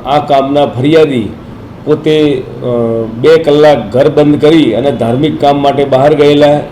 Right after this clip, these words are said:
એ દરમિયાન એમના ઘરના કબાટની અંદર લોખંડની તિજોરી હતી, એનું લોકર તોડી તેમાંથી રૂપિયા પાંચ લાખ પચીસ હજાર રોકડા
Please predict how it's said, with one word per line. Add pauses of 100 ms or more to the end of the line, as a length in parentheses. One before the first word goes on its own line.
એ
દરમિયાન (480)
એમના
ઘરના (200)
કબાટની
અંદર (680)
લોખંડની
તિજોરી
હતી, (340)
એનું
લોકર
તોડી (400)
તેમાંથી
રૂપિયા
પાંચ
લાખ
પચીસ
હજાર
રોકડા